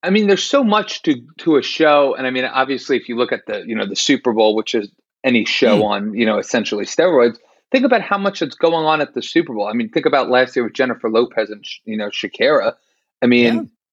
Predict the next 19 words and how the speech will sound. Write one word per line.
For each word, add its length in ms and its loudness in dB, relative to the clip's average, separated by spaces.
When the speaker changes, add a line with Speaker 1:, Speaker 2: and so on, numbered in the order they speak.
Speaker 1:
there 180 2
were 160 0
dancers, 600 -4
there 160 -6
were 160 -6
lights, 500 -2
there 160 -10
were, 140 -10
you 100 -6
know, 80 -4
different 360 -2
instruments 440 -4
being 220 -2
brought 200 0
up. 160 -4
I 60 -8
mean, 220 0
these 320 0
artists 560 2